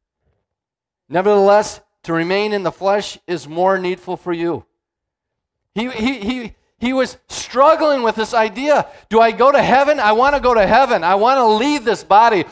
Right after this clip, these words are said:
I wanna be with Jesus. But it's better that I stay for the churches." Can you say that?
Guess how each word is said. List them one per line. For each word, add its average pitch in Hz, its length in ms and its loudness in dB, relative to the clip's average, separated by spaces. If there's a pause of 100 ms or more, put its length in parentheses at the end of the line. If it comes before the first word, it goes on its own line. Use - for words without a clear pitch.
(120)
I 208 120 4
wanna 269 280 2
be 240 200 -6
with 214 220 -4
Jesus. 208 680 -6 (340)
But - 340 0 (540)
it's - 160 -12
better 247 580 0
that 170 140 -2
I 185 100 0
stay 208 600 -4
for 175 120 -6
the 151 100 -8
churches." 190 560 -8 (2500)
Can 208 140 -14
you 285 120 -6
say 302 280 -4
that? 311 440 0